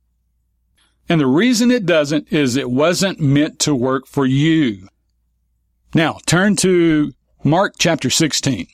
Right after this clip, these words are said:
Mark sixteen and verse sixteen. Now, here comes a problem for those who,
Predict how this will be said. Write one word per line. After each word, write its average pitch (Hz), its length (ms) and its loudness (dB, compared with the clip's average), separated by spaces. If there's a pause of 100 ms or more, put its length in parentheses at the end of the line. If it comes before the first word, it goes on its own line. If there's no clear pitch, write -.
(160)
Mark 175 240 0
sixteen 160 560 0
and 120 160 0
verse 139 300 0
sixteen. 160 580 0
Now, 131 260 0 (240)
here 247 200 0
comes 175 260 0
a 139 80 -2
problem 147 540 0
for 135 160 -2
those 160 340 0
who, 139 180 0